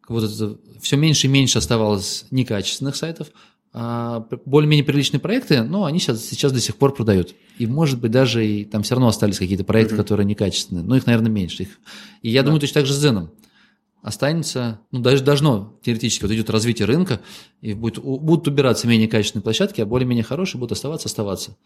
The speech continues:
Speaker 2: Ну, это
Speaker 1: Правильно
Speaker 2: действительно
Speaker 1: ведь?
Speaker 2: так,
Speaker 1: Логично?
Speaker 2: да. И тут ещё такой момент в том, что,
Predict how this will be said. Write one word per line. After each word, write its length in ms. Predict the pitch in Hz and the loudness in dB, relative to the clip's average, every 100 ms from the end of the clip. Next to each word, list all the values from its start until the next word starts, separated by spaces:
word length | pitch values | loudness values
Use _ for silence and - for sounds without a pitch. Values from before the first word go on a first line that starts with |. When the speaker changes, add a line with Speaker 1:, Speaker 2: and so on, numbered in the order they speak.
| _ _ | _ _
Speaker 2:
Ну, 300 | 120 120 - 127 | -4 -2 -2 -4
это 160 | 127 | 2
Speaker 1:
Правильно 220 | 143 175 | 4 4
Speaker 2:
действительно 260 | 127 110 117 | 4 2 0
Speaker 1:
ведь? 80 | 107 | 0
Speaker 2:
так, 160 | 117 113 | -2 0
Speaker 1:
Логично? 280 | 139 175 | 0 2
Speaker 2:
да. 220 | 107 127 - - - | 2 0 -4 -18 -2
И 320 | 113 113 113 | 4 4 4
тут 180 | 113 117 | 2 -2
ещё 160 | - 117 | -2 -2
такой 240 | 117 117 | 0 2
момент 280 | 113 123 123 | 2 2 -2
в 80 | - | -4
том, 160 | 160 | -6
что, 440 | - - 113 110 | -4 -2 -2 -2